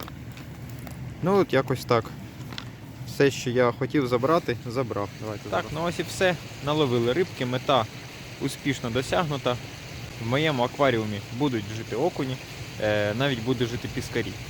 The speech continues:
Подивимось, як це все буде відбуватися. Щодо риболовлі на таких невеличких річках, вони дуже легко читаються.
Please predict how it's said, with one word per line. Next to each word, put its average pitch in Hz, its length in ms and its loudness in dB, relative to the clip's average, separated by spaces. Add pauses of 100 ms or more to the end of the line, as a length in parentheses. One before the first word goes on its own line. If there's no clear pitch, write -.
(140)
Подивимось, 127 520 0
як 117 180 2
це 120 60 -2
все 120 160 -4
буде 107 220 -2
відбуватися. 139 680 0 (440)
Щодо 180 400 4
риболовлі 165 720 2 (260)
на 123 80 0
таких 127 360 -4 (920)
невеличких 131 580 0
річках, 135 380 0 (420)
вони 180 240 0
дуже 139 300 2
легко 131 300 0
читаються. 135 720 2